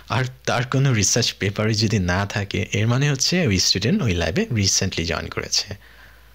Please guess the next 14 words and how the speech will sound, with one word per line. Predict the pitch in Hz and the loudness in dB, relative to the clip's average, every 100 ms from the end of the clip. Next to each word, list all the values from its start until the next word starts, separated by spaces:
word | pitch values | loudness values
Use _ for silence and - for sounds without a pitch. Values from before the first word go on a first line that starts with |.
| - - - - - | -20 -20 -20 -18 -4
কেমন? | 143 160 - - - - - - - - | -2 -2 -4 -16 -20 -16 -16 -14 -18 -4
তো | - 123 - | -2 -2 -6
আশা | - 120 - | -2 0 0
করি | 196 151 135 | 2 2 2
এই | 135 | 0
পাঁচটি | 127 117 - 113 | 2 0 0 0
পয়েন্ট | 117 110 107 | 0 0 0
মাথায় | 95 90 98 | 0 0 0
রেখে | 92 90 | -2 -2
প্রফেসর | 95 92 90 - 95 | -4 -4 -2 0 0
নির্বাচন | 87 95 110 - 165 156 | 0 0 0 2 0 2
ও | 95 | 0
ইমেইল | 85 92 95 101 | 2 2 4 2
করলে | - 208 120 | 2 2 2